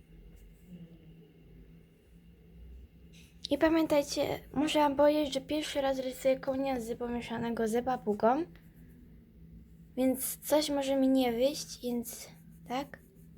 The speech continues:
Okej, teraz takie, o. Teraz rysuję takie szpony, czyli takie łapki.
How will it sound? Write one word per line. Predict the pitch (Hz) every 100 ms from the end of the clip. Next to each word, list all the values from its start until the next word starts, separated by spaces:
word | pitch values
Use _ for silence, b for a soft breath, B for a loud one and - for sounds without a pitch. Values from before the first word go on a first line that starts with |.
| - - - - - - - - - - - - - - -
Okej, | 208 233 - 208 214 262
teraz | 262 240 240 -
takie, | 220 - - - 214 - - - - - - - - -
o. | 214 208 208 214 220 233 254 277 311 - - - B B B - - B B B B B
Teraz | - 294 302 262
rysuję | 269 269 269 262
takie | 254 262
szpony, | 262 - 269 240 214 233
czyli | - 220 226 220
takie | 220 214 233
łapki. | 240 208 - - 247 269